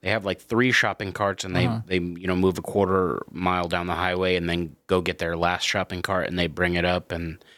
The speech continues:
Speaker 1: tho-, those kinds of, like, cat ladies, like, that have, like, literally, like, six dresses on for some reason just 'cause they don't have anywhere else to put it.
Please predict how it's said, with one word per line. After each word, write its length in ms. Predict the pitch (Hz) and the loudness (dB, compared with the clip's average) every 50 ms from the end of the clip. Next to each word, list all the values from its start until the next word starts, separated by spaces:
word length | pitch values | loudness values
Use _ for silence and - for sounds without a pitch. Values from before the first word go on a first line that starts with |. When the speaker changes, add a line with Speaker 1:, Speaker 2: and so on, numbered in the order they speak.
| - - - - - _ _ _ | -20 -20 -20 -20 -20 _ _ _
Speaker 1:
tho-, 140 | - 117 127 | 0 2 4
those 220 | 139 156 160 147 - | 6 6 4 4 2
kinds 220 | 165 156 151 143 | -2 -2 0 -2
of, 180 | 151 123 117 117 | -2 0 0 0
like, 160 | 110 107 - | 0 0 0
cat 240 | - 127 131 - - | -2 -4 -4 -4 -4
ladies, 420 | 135 139 139 143 143 143 139 - | -4 -4 -2 -2 -2 -4 -4 -4
like, 160 | 113 101 98 | -6 -4 -2
that 140 | - 104 95 | -2 -2 0
have, 160 | 95 104 101 98 | 0 -2 -2 -2
like, 260 | 101 95 - - - - | -4 -4 -4 -8 -6 -2
literally, 340 | 98 104 107 104 104 95 - - - - _ | 0 2 2 4 2 0 -2 -4 -12 -12 _
like, 180 | - 98 101 - | -4 -2 0 2
six 280 | - - 113 - - - _ - _ _ _ _ _ _ | 2 2 2 0 -2 -4 _ -10 _ _ _ _ _ _
dresses 480 | 87 92 101 101 104 - - 110 98 107 | -4 -2 0 0 0 -2 -4 -4 -2 0
on 260 | 110 110 110 110 110 | 0 0 0 -2 -4
for 100 | 110 113 | -6 -6
some 240 | - - 110 104 104 | -4 -4 -2 -2 -2
reason 360 | 104 107 110 110 107 104 101 - _ | -4 -4 -4 -6 -8 -8 -10 -12 _
just 180 | - - 95 - | -12 -10 -8 -8
'cause 120 | - 90 | -8 -6
they 100 | 90 90 | -6 -4
don't 100 | 87 90 | -4 -2
have 140 | 95 92 87 | -2 -2 -2
anywhere 240 | 92 90 82 87 90 | -4 -2 -2 0 0
else 140 | 87 92 - | -2 -2 -6
to 60 | - | -6
put 200 | - - 110 104 | -4 0 2 2
it. 200 | 113 - - - | 2 2 0 -6